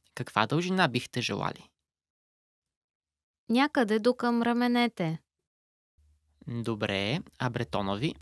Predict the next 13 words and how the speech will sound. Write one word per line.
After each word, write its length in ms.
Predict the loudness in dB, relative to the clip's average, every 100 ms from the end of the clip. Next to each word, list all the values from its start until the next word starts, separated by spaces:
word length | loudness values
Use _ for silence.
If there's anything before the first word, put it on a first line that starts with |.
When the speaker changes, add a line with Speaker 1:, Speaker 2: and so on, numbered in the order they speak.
| -20 -20 -20 -20 _ _ _ _ _ _ _ _ _ _ _ _ 0
Speaker 2:
Оставете 580 | 0 2 2 4 4 2
го 180 | 2 0
така. 440 | 0 2 2 2 -4 _ _ _ _ _ _ _ _ _ _ _ _ _ -2
Speaker 1:
Прав 420 | 4 4 4 -14 _
или 240 | 0 2 4
преметнат 460 | 4 4 6 4
на 80 | 2
една 220 | 2 2
страна? 380 | 0 -4 -4 -4 _ _ _ _ _ _ _ _ _ _ _ _ _ -4
Speaker 2:
Малко 420 | 2 4 2 0
на 140 | 0 0
една 240 | 2 0
страна. 520 | 0 -2 -2 0 -2